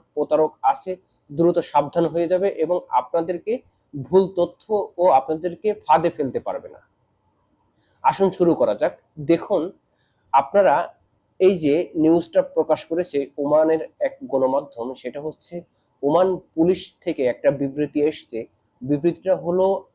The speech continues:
আমরা যারা প্রতারক চক্রের মাধ্যমে ফেঁসে যাই দিনে দিনে, যেমন আপনার Facebook বা YouTube বা বিভিন্ন সোশ্যাল মিডিয়ায় কিছু প্রতারক চক-, চক্র ওমানের প্রবাসীদের কাছ থেকে হাতিয়ে নিচ্ছে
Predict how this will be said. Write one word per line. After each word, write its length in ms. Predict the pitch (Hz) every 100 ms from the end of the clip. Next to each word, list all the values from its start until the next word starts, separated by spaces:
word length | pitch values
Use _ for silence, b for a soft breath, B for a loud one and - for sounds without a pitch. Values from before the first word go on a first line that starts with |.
| -
আমরা 420 | 165 190 185 131
যারা 480 | 123 123 131 170 180 _ _ _ _
প্রতারক 480 | 160 165 170 175 170 -
চক্রের 720 | 170 - - 175 180 165 - _ _ _ -
মাধ্যমে 840 | 160 160 156 - 185 151 143 180 _
ফেঁসে 280 | 180 165 151
যাই 260 | 123 113 143
দিনে 320 | 147 147 131
দিনে, 280 | 117 123 170 _ _ _ -
যেমন 420 | 139 185 170 170 -
আপনার 360 | 143 139 175 170 -
Facebook 380 | 156 147 151 160
বা 180 | 143 139
YouTube 440 | 147 151 151 165 160
বা 240 | 127 143
বিভিন্ন 540 | 143 160 208 208 190
সোশ্যাল 400 | 165 - 143 156
মিডিয়ায় 380 | 135 127 147 180 190 _ _ -
কিছু 220 | 156 165
প্রতারক 440 | - 151 160 165 -
চক-, 460 | - 147 _ _ _
চক্র 440 | - 151 - 190 208 _ _ _ -
ওমানের 420 | 143 165 175 170
প্রবাসীদের 640 | 135 151 143 156 175 160 165
কাছ 260 | - 156 - _
থেকে 260 | 165 156 -
হাতিয়ে 420 | 147 - 151 143
নিচ্ছে 460 | 147 151 - -